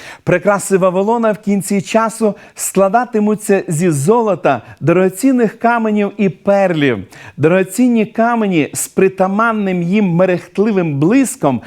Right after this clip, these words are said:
красою і незмінністю постійно використовуються в Біблії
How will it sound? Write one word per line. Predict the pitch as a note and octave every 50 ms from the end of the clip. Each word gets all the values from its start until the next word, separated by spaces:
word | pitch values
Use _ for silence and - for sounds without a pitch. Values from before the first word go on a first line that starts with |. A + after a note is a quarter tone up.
| - - - - _
красою | - F3 F#3 F#3+ - - - - A#3+ C4 C4 A#3 G3+ E3+
і | D#3 - - G#3 G3+ F#3
незмінністю | F#3 F#3 F#3+ F3+ D#3 D3 D#3 F3 G3 A3 B3+ C4 B3 A#3 A3 F#3 - - - F3+ E3 C3 - - - - - _
постійно | - F3+ F3+ F3 - - - - C#4 C#4 C#4+ C4 B3+ A#3
використовуються | G#3+ G3+ - - F#3 F3+ F3+ E3+ - - - A#3+ A#3 G#3 G3 F3 - - F#3 F3
в | D3+
Біблії | C#3+ C#3+ C3 B2+ D#3 A3+ C4+ C#4 A#3+ B3 B3 A#3+ A#3 A3+ A3+